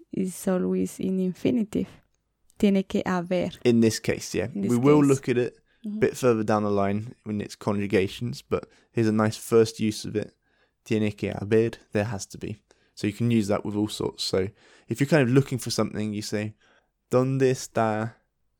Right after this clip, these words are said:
Speaker 1: Eh, un cajero.
Speaker 2: "¿Dónde está un cajero?" Tiene que haber un cajero.
Speaker 1: En
Speaker 2: There
Speaker 1: el
Speaker 2: has to be.
Speaker 1: centro comercial.
Speaker 2: Yeah, like, there must be. So, just before we move on,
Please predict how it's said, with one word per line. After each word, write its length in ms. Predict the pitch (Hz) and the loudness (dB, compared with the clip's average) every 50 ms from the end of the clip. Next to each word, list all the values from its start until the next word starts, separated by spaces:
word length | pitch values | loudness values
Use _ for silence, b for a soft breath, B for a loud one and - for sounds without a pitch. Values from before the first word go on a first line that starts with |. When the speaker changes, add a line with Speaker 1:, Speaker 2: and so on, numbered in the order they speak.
| _ _ _ _ _ - - | _ _ _ _ _ -14 -10
Speaker 1:
Eh, 120 | - - - | -10 -6 -2
un 160 | - 233 220 | 0 0 2
cajero. 440 | 226 214 196 202 220 185 - 180 - _ _ _ _ _ _ _ _ _ - | 2 2 4 4 2 0 -2 -4 -10 _ _ _ _ _ _ _ _ _ -12
Speaker 2:
"¿Dónde 360 | 143 117 131 131 131 131 127 123 | -2 2 4 4 6 6 4 2
está 260 | 120 - - 120 110 | 2 2 2 2 2
un 120 | 104 107 104 | 2 0 -4
cajero?" 500 | - - 98 107 - - - - 117 - _ _ _ _ _ _ _ _ _ _ - | -6 -6 -6 -6 -6 -8 -10 -12 -16 -18 _ _ _ _ _ _ _ _ _ _ -4
Tiene 340 | 120 120 123 127 127 120 | 0 0 2 2 0 0
que 140 | 120 - 127 | 0 -2 0
haber 360 | 110 107 107 104 98 98 - - - | 0 2 4 4 2 2 0 -4 -8
un 180 | 113 107 104 | -8 -8 -8
cajero. 540 | 104 - 104 110 117 113 101 - - 110 110 _ _ _ _ _ _ _ _ | -8 -10 -10 -8 -8 -8 -8 -8 -8 -12 -14 _ _ _ _ _ _ _ _
Speaker 1:
En 200 | - 196 196 190 | -8 -6 -6 -4
Speaker 2:
There 120 | 185 185 180 | -4 -4 -4
Speaker 1:
el 40 | 175 | -2
Speaker 2:
has 220 | 208 240 254 202 196 | 0 0 2 2 2
to 140 | 196 196 190 | 0 -2 -4
be. 120 | - - | -6 -6
Speaker 1:
centro 100 | - 190 | -6 -6
comercial. 640 | 185 - - 196 190 185 175 - - - 190 170 175 175 | -6 -6 -6 -6 -4 -6 -6 -8 -10 -8 -6 -6 -6 -8
Speaker 2:
Yeah, 100 | - - - | -10 -14 -14
like, 160 | - - - | -14 -10 -6
there 140 | 113 113 110 | -4 -2 0
must 280 | 120 123 123 - - | 0 0 0 -2 -6
be. 140 | - - 117 - _ _ _ _ _ _ _ b b b b b b b | -16 -20 -20 -20 _ _ _ _ _ _ _ b b b b b b b
So, 300 | - - 147 123 104 - - _ - - - _ | 0 4 6 6 6 4 0 _ -20 -20 -16 _
just 240 | - 156 156 147 - | 4 4 4 4 2
before 300 | - 143 - - 151 143 131 | -2 -6 0 2 4 4 4
we 180 | 123 123 113 | 4 2 0
move 360 | 113 117 120 113 107 104 87 | 0 0 0 0 0 0 -2
on, 320 | 90 85 98 113 143 143 | -2 -4 -2 -2 -4 -4